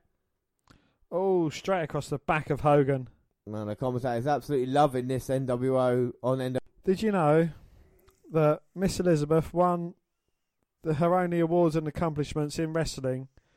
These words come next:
Speaker 1: were Wrestler of the Week, October the fourth to the October the tenth of nineteen eighty-seven,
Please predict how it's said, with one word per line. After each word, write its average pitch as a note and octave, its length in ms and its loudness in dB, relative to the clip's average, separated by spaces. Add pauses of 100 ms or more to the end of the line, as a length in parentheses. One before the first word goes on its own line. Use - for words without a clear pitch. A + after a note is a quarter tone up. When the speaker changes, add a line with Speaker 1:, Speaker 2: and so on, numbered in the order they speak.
(480)
Speaker 1:
were C#3+ 300 4
Wrestler F#3 420 0
of E3 120 -2
the D#3+ 100 -2
Week, E3+ 320 0
October E3+ 480 0
the D#3 80 0
fourth D#3+ 500 2 (300)
to D#3+ 120 -4
the D3+ 120 0
October D3+ 440 -2
the D3 60 -2
tenth D3+ 420 -6
of C#3+ 60 -10
nineteen D3 300 -4
eighty-seven, C#3 720 -6